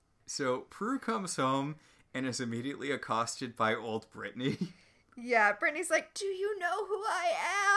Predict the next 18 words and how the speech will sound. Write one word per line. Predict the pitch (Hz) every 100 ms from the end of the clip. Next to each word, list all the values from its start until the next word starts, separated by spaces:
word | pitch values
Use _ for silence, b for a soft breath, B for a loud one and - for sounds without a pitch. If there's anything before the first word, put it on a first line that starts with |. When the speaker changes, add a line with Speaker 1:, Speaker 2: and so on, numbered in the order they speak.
| 440 453
Speaker 2:
am?" | - B B B
Speaker 1:
"Who | - 220 208
am | 190 180
I?" | 175 165 156 147 135 120 B B B B B -
Speaker 2:
And | 349 339
then, | 339 311 302 294 285 -
of | 302 277
course, | 269 262
Piper | - 254 247
comes | 247 262 247
in | 247 240
to |
fill | 240 233 208
in | 214
Prue, | 220 220 190
who's | 240 233
like, | 285 269 - -
"Oh, | 330 247